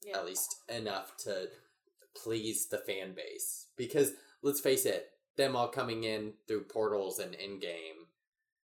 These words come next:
Speaker 2: and Steve Rogers finally saying, "Avengers Assemble,"
Speaker 1: <laughs>
Speaker 2: after, after what, twelve years
Speaker 1: Yeah.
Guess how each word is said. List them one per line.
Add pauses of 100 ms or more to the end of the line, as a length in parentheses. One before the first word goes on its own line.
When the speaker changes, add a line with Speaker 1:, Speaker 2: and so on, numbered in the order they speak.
(140)
Speaker 2:
and (240)
Steve
Rogers (220)
finally
saying,
"Avengers
Assemble," (120)
Speaker 1:
<laughs>
Speaker 2:
after, (600)
after
what,
twelve
years
Speaker 1:
Yeah.